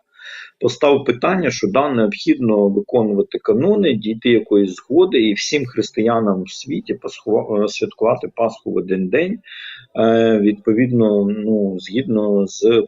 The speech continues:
постановами Першого Вселенського собору, де було вирішено, що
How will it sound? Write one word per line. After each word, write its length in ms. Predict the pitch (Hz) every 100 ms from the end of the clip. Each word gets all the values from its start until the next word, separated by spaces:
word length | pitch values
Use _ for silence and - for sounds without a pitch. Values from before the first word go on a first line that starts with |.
| -
постановами 640 | 98 - 101 117 110 98 98
Першого 360 | 110 - 101
Вселенського 640 | 92 - 95 101 98 -
собору, 460 | 92 98 85 85 80 -
де 60 |
було 280 | 95 110 117
вирішено, 640 | 101 170 254 - 139 123 117
що 180 | -